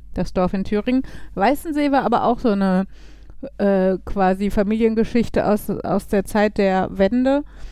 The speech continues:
äh, aber fängt halt erst neunzehnhundertachtzig an. Also von daher beides ganz nett zu sehen.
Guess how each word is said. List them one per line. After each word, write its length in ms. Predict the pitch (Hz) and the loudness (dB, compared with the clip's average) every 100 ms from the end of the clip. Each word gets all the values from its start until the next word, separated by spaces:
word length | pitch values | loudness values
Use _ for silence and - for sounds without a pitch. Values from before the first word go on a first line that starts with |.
| - - | -12 -4
äh, 100 | - | 0
aber 320 | 202 196 208 | 2 4 2
fängt 200 | 208 214 | 2 0
halt 140 | 208 | 0
erst 160 | 180 202 | 0 -2
neunzehnhundertachtzig 800 | 202 202 208 170 147 - - - | -2 -2 -2 0 -2 -2 -4 -6
an. 160 | 170 175 - - - - - - - - - | -6 -8 -12 -18 -20 -18 -18 -20 -20 -20 -8
Also 220 | 190 175 | -2 2
von 160 | 180 180 | 2 2
daher 180 | 180 190 | 2 4
beides 500 | 180 208 233 - - | 2 2 -2 -4 -4
ganz 240 | 220 196 | -4 -2
nett 160 | 208 - | -4 -2
zu 120 | 208 | -2
sehen. 240 | 170 170 | 0 -2